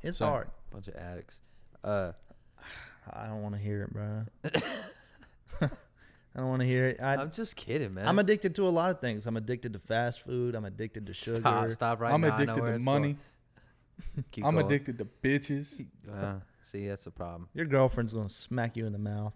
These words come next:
Speaker 2: I didn't say her. I didn't say nothing about her.
Speaker 3: Mm, listen,
Speaker 1: I,
Speaker 3: anyway.
Speaker 1: well, for one thing, if she's the only one you're talking about, you just called her a bitch. <laughs>
Speaker 2: Anyway,
Speaker 3: Listen,
Speaker 2: anyway.
Speaker 3: it's,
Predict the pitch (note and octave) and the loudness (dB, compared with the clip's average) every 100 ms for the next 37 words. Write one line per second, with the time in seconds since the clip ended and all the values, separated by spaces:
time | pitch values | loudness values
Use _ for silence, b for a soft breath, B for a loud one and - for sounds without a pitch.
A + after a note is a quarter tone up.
0 | - - _ _ _ - - - - - | -12 -20 _ _ _ -20 -20 -20 -20 -20
1 | - - _ - - _ - D#3+ G3+ D#3 | -20 -20 _ -20 -20 _ -6 0 0 0
2 | - F#3+ F3+ F#3 A3 E3+ A3+ G3 F3 F3+ | 0 0 2 0 -2 -4 -4 -4 -4 0
3 | F#3+ A3+ G3+ C#3 C#3 C3+ C3+ D#3 B2 A#2+ | 2 2 2 0 0 -4 -8 -8 -8 -2
4 | B2+ C3+ D#3 D#3 F3+ B2+ A2 F3 D#3+ F#3+ | 2 4 6 6 6 8 8 8 8 6
5 | A3 G3+ E3+ D3 G3 E3+ D#3+ E3 D#3 D#3 | 8 8 6 2 0 2 2 4 2 0
6 | C3+ E3 D#3+ C3+ B2 B2 C#3 D#3 D3 D#3+ | 4 4 6 4 2 2 -2 0 4 4
7 | B2 G2+ B2 A#2+ - - - - - - | 4 0 -2 -2 -6 -18 -18 -6 -4 -2
8 | - - - - G#3+ G3+ C#3 B2+ D3+ F3+ | 0 0 2 8 10 10 10 6 6 6
9 | C3+ A#2+ | 6 2